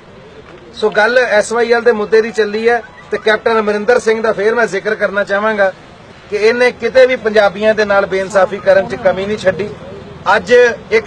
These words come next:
ਕਿੱਡਾ ਵੱਡਾ ਲੋਕਾਂ ਨੂੰ ਧੋਖਾ ਦਿੱਤਾ ਜਾ ਰਿਹਾ ਹੈ ਕਿ ਹਰ ਘਰ 'ਚ ਇੱਕ ਨੌਕਰੀ ਦਿਆਂਗੇ। ਜੇ ਕੋਈ ਪੁੱਛਣ ਵਾਲਾ ਹੋਵੇ,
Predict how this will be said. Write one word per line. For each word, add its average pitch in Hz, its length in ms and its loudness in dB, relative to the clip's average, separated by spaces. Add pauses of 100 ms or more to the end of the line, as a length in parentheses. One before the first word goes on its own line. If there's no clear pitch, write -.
(160)
ਕਿੱਡਾ 262 280 4
ਵੱਡਾ 220 340 2
ਲੋਕਾਂ 214 380 -2
ਨੂੰ 220 180 -4 (380)
ਧੋਖਾ 220 360 2
ਦਿੱਤਾ 240 300 0
ਜਾ 196 220 2
ਰਿਹਾ 185 200 4
ਹੈ 185 40 -10 (1120)
ਕਿ 202 120 2
ਹਰ 220 220 2
ਘਰ 247 260 0
'ਚ - 80 -4
ਇੱਕ 220 160 0
ਨੌਕਰੀ 202 440 0
ਦਿਆਂਗੇ। 185 460 0 (1500)
ਜੇ 262 420 4 (800)
ਕੋਈ 247 120 4
ਪੁੱਛਣ 247 400 -2
ਵਾਲਾ 254 240 4
ਹੋਵੇ, 214 480 2